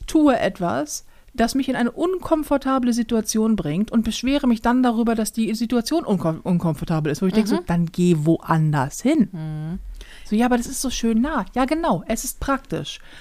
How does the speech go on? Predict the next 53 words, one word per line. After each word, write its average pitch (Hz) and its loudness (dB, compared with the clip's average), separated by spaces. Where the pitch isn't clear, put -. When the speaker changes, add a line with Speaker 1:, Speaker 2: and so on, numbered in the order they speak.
Speaker 1:
Du 226 2
Speaker 2:
Mhm. 220 10
Speaker 1:
nimmst, 285 2
dass 247 -4
es 220 -6
praktisch 262 -2
ist, - -4
das 262 -2
nimmst 269 0
du 233 0
gerne 226 0
hin. 247 2
Aber 208 -4
dass 226 -6
du 233 -6
dafür 226 -2
Einbußen 226 0
hast 247 -2
in 214 0
Breite 220 0
der, 202 2
der 214 0
Dinger, 240 0
Speaker 2:
Mhm. 220 2
Speaker 1:
das 220 -2
findest 247 -2
du, 247 2
das 226 -4
findest 247 -4
du 247 0
wieder 220 0
scheiße. 254 -2
Speaker 2:
Mhm. 262 -2
Und 202 4
beschwerst 233 4
dich 208 4
Speaker 1:
Ey. 190 2
Speaker 2:
dann 262 8
am 277 4
besten 269 0
noch, 254 -2
dass 233 -4
sie 226 0
nicht 226 -2
genau, 220 6
äh, 196 2
die 233 4
Margarine 185 4
haben, 196 2
die 208 -2
du 214 0
kaufen 220 0
wolltest, 165 0